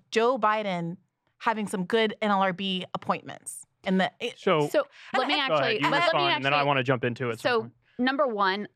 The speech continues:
Speaker 3: I don't think that in, like, massively increasing union density, I actually don't see that as incremental change. I mean, if you look at the chart of the decline in the middle class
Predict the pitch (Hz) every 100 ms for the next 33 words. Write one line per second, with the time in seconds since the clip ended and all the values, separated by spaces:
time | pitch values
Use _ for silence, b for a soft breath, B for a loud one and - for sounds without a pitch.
0 | _ 220 277 294 277 262 - 196 185 -
1 | 196 196 - 180 165 190 170 165 175 170
2 | 175 151 165 175 160 175 165 165 160 165
3 | 165 190 190 185 196 240 233 202 196 180
4 | 160 156 151 156 160 156 160 - - -
5 | 220 185 196 220 220 208 220 214 196 -
6 | 202 180 185 - 170 151 165 - 170 165
7 | 165 165 160 151 147 156 202 -